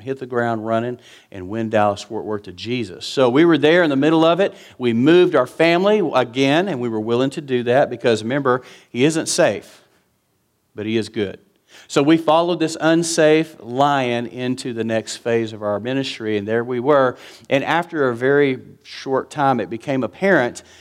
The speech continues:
that the other guy who had been leading the church and had been kind of preaching and whatnot,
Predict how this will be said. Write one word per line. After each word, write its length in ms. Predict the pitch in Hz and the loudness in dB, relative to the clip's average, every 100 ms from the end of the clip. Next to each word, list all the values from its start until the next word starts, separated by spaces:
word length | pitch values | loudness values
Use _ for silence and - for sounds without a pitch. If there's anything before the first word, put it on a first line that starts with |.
| _ - | _ -20
that 460 | 107 139 135 101 117 | -2 2 2 0 -4
the 180 | 127 | -6
other 280 | 98 160 196 | 0 0 0
guy 260 | 139 120 120 | 2 2 0
who 140 | 135 | -2
had 120 | 117 | -4
been 200 | 110 113 | -2 -4
leading 320 | 110 147 196 196 | 0 2 2 -2
the 80 | |
church 500 | 190 - 120 120 120 | -6 -2 2 0 -2
and 140 | 117 104 | -10 -8
had 180 | 117 113 | -8 -6
been 180 | 113 | -8
kind 240 | 104 127 117 | -8 -6 -6
of 80 | 104 | -4
preaching 460 | - 165 160 127 | -2 -2 -2 -6
and 140 | 107 104 | -4 -2
whatnot, 480 | 107 104 110 123 | -2 2 2 0